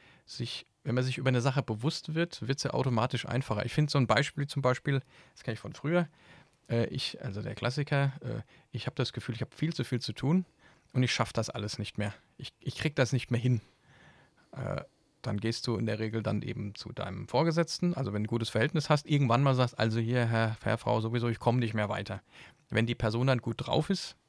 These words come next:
erkennt sie das erstmal an. Also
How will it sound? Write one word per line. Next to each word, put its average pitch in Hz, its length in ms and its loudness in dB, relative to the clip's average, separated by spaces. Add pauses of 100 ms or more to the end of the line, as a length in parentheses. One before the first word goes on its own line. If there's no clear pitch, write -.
(280)
erkennt 143 340 2
sie 135 80 2
das 117 160 -2
erstmal - 400 -4
an. 170 240 2 (1040)
Also 110 300 -2